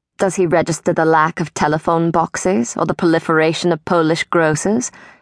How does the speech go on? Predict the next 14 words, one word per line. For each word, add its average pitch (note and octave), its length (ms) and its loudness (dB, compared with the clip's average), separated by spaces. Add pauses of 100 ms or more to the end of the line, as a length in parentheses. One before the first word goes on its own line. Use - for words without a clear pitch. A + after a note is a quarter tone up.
(360)
What F#3 120 0
about G3 240 2
the F#3+ 80 -2
plugged-in G3+ 540 2
pedestrians F3+ 760 0
with E3 200 -4
white G3+ 260 2
wires G#3 540 2
connecting E3 480 -2
their D#3+ 240 0
ears F3+ 300 2
to G3 120 -2
their F#3 160 2
pockets? - 640 -4